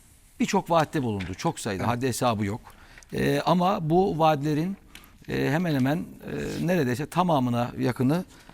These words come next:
Speaker 1: hala gerçekleşmiş değil.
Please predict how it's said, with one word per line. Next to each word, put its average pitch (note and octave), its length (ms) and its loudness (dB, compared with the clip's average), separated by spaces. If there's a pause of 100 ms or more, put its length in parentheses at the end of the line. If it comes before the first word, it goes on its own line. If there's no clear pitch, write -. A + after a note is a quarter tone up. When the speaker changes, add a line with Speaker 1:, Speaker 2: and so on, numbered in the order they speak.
(240)
Speaker 1:
hala E3 540 4
gerçekleşmiş D3 1000 -2
değil. C#3+ 320 4